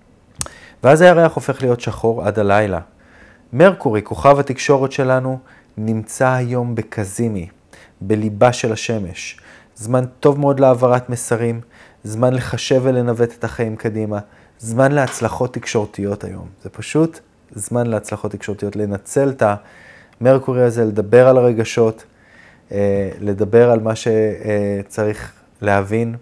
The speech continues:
רק לעשות זה בצורה שהיא לא, אה, מתנגחת. ועם הרבה סבלנות, כי עדיין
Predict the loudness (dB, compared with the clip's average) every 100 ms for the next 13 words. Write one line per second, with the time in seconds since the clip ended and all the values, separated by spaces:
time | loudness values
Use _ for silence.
0 | _ _ -20 -20 -20 _ -6 -6 -2 -4
1 | -4 -8 -8 -8 -6 -6 -6 -6 -6 -4
2 | -4 -6 _ _ _ _ _ -6 -4 -4
3 | -6 -12 -20 _ -14 -14 -12 -8 -8 -6
4 | -6 -6 -8 -16 -20 -20 _ _ _ -20
5 | -20 -20 _ _ -10 -4 -2 -4 -8 -14
6 | -8 -4 -4 -4 -4 -6 -4 -6 -8 -8
7 | -6 -2 -2 -4